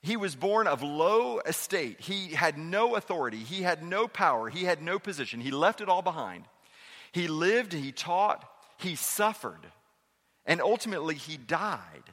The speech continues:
so that other people would know about God's love and God's plan for their life. And Jesus says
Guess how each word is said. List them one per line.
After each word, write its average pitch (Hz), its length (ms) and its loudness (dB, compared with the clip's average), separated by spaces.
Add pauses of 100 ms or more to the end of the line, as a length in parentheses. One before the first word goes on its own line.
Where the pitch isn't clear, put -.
(600)
so 185 160 0
that 156 160 2
other 208 260 2
people 185 440 -6
would 131 240 -8
know 135 460 -4 (1040)
about 139 300 2
God's 151 300 -2
love 113 380 -4 (220)
and 123 120 -8
God's 135 220 0
plan 135 320 -8
for - 80 -12
their 98 140 -8
life. 98 160 -6 (760)
And 147 300 -2 (120)
Jesus 247 520 -2
says 95 640 -2